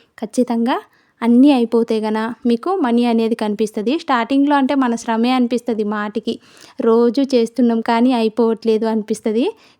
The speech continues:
కాకపోతే ఒకవేళ ప్లేస్ అయితే చేంజ్ చేసి చూడండి. ఒకవేళ ఆ ప్లేస్ జరగట్లేదు అంటే ఒకవేళ జనాలు తిరిగే ప్లేసా లేదంటే ఏదైనా హాస్టల్స్,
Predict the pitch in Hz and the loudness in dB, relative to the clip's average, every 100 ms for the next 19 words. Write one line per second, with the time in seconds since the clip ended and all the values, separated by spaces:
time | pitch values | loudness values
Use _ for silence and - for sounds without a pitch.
0 | - 240 - 262 339 330 240 240 262 262 | -4 -4 -2 -4 -2 -2 -2 -4 -4 -4
1 | 233 233 247 254 262 269 240 226 254 247 | 0 0 0 -2 -2 -2 0 4 6 6
2 | 247 247 233 220 220 220 208 247 311 233 | 4 0 0 0 0 0 0 -2 -4 -10
3 | 240 240 226 220 220 220 - 220 220 226 | -4 -4 -4 -4 -4 -2 -4 -4 -6 -6
4 | 220 214 214 208 285 440 _ _ - _ | -4 -4 -4 -4 -4 -6 _ _ -20 _
5 | - 262 277 262 240 233 233 233 233 220 | -8 -2 0 2 2 2 2 0 0 2
6 | 226 220 220 208 214 208 220 220 220 294 | 0 0 -2 -2 -4 -4 -2 -2 -2 -2
7 | 359 240 226 233 220 220 226 - 226 208 | -2 0 0 0 0 -2 -4 -4 -4 -2
8 | 226 | -2